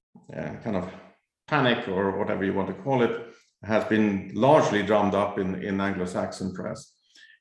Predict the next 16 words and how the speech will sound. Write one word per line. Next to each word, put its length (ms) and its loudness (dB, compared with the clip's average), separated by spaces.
I 180 4
would 220 6
say, 400 4
and, 160 4
and, 300 0
and 260 0
amongst 340 -2
politicians, 720 -6
I 100 6
would 100 8
also 260 6
say 260 4
that 220 4
it's 200 0
fairly 460 2
logical 1000 0